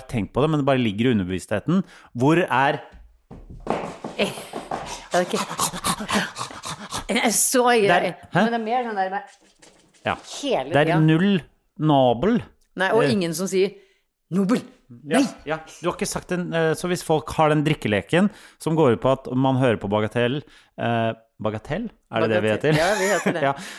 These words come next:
Speaker 2: Ja.
Speaker 1: Drikkeleken som går ut på at man drikker hver gang jeg sier "æ", og hver gang du roper "Nobel!"
Speaker 2: <laughs>
Speaker 1: De har, de sitter her og er, eh,
Speaker 2: Jeg har drukket halvparten så lite i dag.
Speaker 1: Ja,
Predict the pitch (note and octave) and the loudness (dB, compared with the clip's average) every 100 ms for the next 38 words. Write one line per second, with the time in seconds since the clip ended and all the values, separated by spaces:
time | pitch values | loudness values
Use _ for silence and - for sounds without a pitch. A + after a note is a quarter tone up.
0 | - G3 F#3+ F3+ E3 B2+ A2+ D3 D3 D#3 | -10 -6 0 0 2 0 0 0 -2 0
1 | C#3+ C3 G#2 A#2+ A#2+ B2+ A2+ A2+ B2 A#2 | 2 2 0 2 0 0 -2 -2 -2 0
2 | G#2+ - B2 B2+ A2+ A2 A2 G#2+ G#2+ G2+ | -2 -2 -2 0 2 2 4 2 2 0
3 | A2+ A2 - G#2+ A2+ C3+ D3+ B2+ A#2+ A2 | 0 -4 -2 0 2 2 2 2 2 4
4 | A2 A2+ A2+ G2+ G#2 G#2+ G#2+ B2+ D3 A3 | 2 4 2 0 0 -2 -2 -4 -2 4
5 | D4 A#3+ D#4+ F#4 F#4+ F4 - E3+ G3 - | 4 4 4 6 6 4 0 -2 -2 -2
6 | G3+ - A3 _ - _ - - - - | -4 -4 -8 _ -20 _ -20 -20 -20 -12
7 | A#2+ C#3+ D3 C#3 D3 D3 C#3 D3 C3 D3 | -4 0 2 4 4 2 0 -4 -2 -4
8 | A#2+ - A#2+ C3 A2 G#2+ A2 A2+ A2+ A2+ | -4 0 2 4 4 4 2 2 2 0
9 | A2+ G#2+ C#4 - G3+ - D#3+ - A#2+ C3 | 0 -2 -6 -6 -6 -4 -6 -6 -10 -8
10 | D#3+ C#3 B2 B2+ A#2 | -8 -8 -6 -6 -6